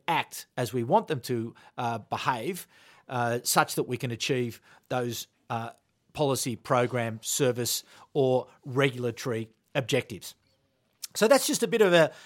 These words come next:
a, a, an outline to get ourselves started. So just going back to those five steps that we have, that initiation phase, very important. And certainly the first question that we ask is, why?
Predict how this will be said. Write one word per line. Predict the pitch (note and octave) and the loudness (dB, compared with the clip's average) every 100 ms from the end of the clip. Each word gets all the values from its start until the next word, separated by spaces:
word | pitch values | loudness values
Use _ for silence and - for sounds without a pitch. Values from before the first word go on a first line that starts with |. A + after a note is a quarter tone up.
| - - | -14 -6
a, | D3 C3+ - | -4 -4 -8
a, | D#3 C#3 - | -6 -6 -2
an | D3 | 6
outline | F3 - D#3+ D3+ C3 | 8 8 4 4 2
to | C3 | -2
get | D#3+ | 0
ourselves | D#3 C3+ D3+ C3 | 0 -2 -2 -4
started. | - A#3 A#3+ D3+ B2+ | 0 4 4 2 0
So | G3+ F#3+ - - - - | 2 2 0 -20 -20 -10
just | D4+ D#4 | -4 0
going | F4 A#3 | 0 2
back | G3+ F#3 | 0 0
to | F#3 | 2
those | D#3+ D3+ A#2 - | 4 2 0 -10
five | - G#3 D#3+ B2+ | 2 6 6 2
steps | - F#3 F#3 | 0 -2 0
that | - D#3+ | -6 -4
we | D3+ | -4
have, | C#3 G3 - | -2 -2 0
that | C4 | 0
initiation | A#3 G#3 - E3+ D3 D#3+ D#3+ | 0 0 -2 -2 -2 -4 -4
phase, | C3+ - C3+ C3+ - - - | -4 0 0 0 -4 -16 -16
very | D3+ A3+ B3 G3 | 0 4 6 4
important. | D#3+ - D#3+ D#3+ G#2+ | 0 -4 -4 -4 -6
And | C3 | -8
certainly | - - A#3 G3+ | -4 -4 -2 -2
the | F3+ | -2
first | - G#3+ G#3+ - | 0 4 4 4
question | - E3+ - C#3+ | -2 -2 -2 -6
that | C3+ | -4
we | C3 | -2
ask | D3 D#3 D#3 - | 2 2 0 -2
is, | E3 D3+ - - - | -2 -4 -10 -20 -16
why? | D#3+ G3 F#3+ - | -2 2 2 0